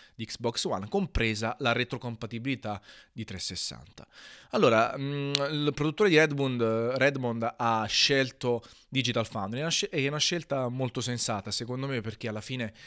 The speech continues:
stiamo parlando di un sito che è diventato il riferimento per tutti gli appassionati videoludici che vogliono sapere della risoluzione nei giochi,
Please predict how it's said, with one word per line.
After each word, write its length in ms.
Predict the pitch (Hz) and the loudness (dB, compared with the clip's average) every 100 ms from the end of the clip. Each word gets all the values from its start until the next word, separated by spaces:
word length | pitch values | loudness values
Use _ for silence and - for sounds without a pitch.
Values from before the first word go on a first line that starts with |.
| - - | -20 -12
stiamo 180 | - 120 | -6 -2
parlando 280 | 117 107 | 0 -2
di 40 | 110 | -2
un 80 | 117 | 0
sito 220 | 151 147 | 0 0
che 60 | |
è 20 | 113 | -2
diventato 480 | 113 110 104 95 | -2 -4 -6 -8
il 80 | 104 | -10
riferimento 560 | 104 120 120 127 120 113 | -8 -6 -2 0 0 -2
per 120 | 110 | -4
tutti 220 | - - | -6 -2
gli 40 | 120 | -4
appassionati 680 | - 113 - 120 117 110 | -2 -4 -4 -4 -4 -4
videoludici 640 | 107 117 113 113 110 - 107 | -4 -2 -2 -4 -4 -6 -6
che 100 | 107 | -6
vogliono 240 | 117 131 | -4 -2
sapere 580 | 123 120 117 117 120 113 - - - | -4 -2 -2 0 0 -4 -12 -20 -14
della 420 | 127 117 110 107 107 | -2 2 2 2 0
risoluzione 560 | 110 117 113 - 113 | -2 -4 -4 -4 -4
nei 140 | 107 104 | -4 -2
giochi, 520 | 110 101 101 110 | 0 0 0 -6